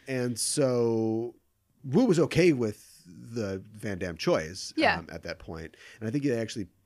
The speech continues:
Speaker 1: made it a little more 'cause Kurt Russell's great, but I don't think he could have done.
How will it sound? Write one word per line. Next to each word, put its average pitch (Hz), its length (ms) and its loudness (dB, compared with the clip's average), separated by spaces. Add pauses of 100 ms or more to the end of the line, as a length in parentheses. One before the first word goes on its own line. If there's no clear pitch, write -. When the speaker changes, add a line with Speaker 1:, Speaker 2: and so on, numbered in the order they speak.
(280)
Speaker 1:
made 110 300 -2
it 92 140 -8
a 87 40 -14
little 98 260 -4
more 90 240 -8
'cause 147 200 -4 (400)
Kurt 180 140 -4
Russell's 104 260 -6
great, 92 340 -2
but 76 200 -8 (500)
I 123 40 -4
don't 92 120 -6
think 87 140 -10
he 90 60 -10
could - 160 -8
have 76 120 -12
done. 82 400 -8